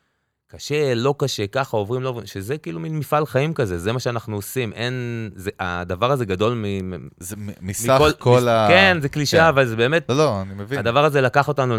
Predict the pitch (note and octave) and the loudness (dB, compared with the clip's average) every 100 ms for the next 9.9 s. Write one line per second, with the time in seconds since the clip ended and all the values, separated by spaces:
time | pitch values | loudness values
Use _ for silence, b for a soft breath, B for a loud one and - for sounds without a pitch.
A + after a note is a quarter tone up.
0 | G#2 G#2 G2+ - G#2 F#2+ G2+ B2 B2 A2 | 0 0 -2 -6 -10 -4 -2 -2 -2 -2
1 | G2+ - B2+ C#3 F#2+ F2 D#2+ - - E2 | -2 -2 -2 -2 -2 -4 -6 -18 -20 -10
2 | - A2 F#2+ E2 D#2+ D#2+ - E2+ - F2+ | -2 0 0 -6 -12 -14 -14 -12 -6 -4
3 | A2+ G#2 B2 A#2+ A2+ A2 G2+ A2+ A#2+ - | -4 -4 -2 -2 -4 -2 -2 -2 -6 -8
4 | F2+ E2+ D#2 - F2+ E2+ E2+ C3+ C3+ F#2+ | -8 -6 -8 -10 -16 -14 -10 -4 -2 0
5 | B2 B2 F2+ F#2+ B2+ A#2 G2+ B2 C#3 G2 | -2 -2 -4 0 0 0 0 -2 -2 -6
6 | G#2 - _ _ _ _ _ _ - - | -10 -12 _ _ _ _ _ _ -16 -10
7 | E3+ G3 F#3+ G3 F#3 F3+ F3 E3 E3+ F3 | -8 -6 -6 -4 -2 -2 -4 -4 -4 -4
8 | E3 E3 E3+ D#3+ B2 A2+ A2+ G2+ A#2 - | -4 -4 -4 -6 -8 -8 -8 -8 -10 -8
9 | A2 F2+ G2+ G#2 G2+ G2 - _ - | -10 -8 -10 -10 -12 -14 -18 _ -20